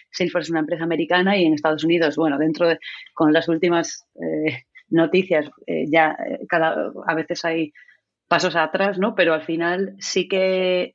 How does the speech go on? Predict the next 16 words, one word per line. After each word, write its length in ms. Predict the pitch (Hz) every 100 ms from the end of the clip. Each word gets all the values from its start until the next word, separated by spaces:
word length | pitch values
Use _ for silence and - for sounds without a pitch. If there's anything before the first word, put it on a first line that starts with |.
| 202
te-, 180 | 190 185
estamos 240 | 190 175
como 180 | 185 185
en, 280 | 180 170 156 -
en 140 | 180
países 320 | 151 160 196
privilegiados, 600 | 190 185 175 180 202 202 214
pero 120 | 180
también 220 | 147 165
operamos 400 | 175 185 185 185
en 60 | 180
otros 240 | 165 170
países 400 | 165 170 208 202 - - _
en 140 | - 160
los 160 | 160
que 340 | - 156 151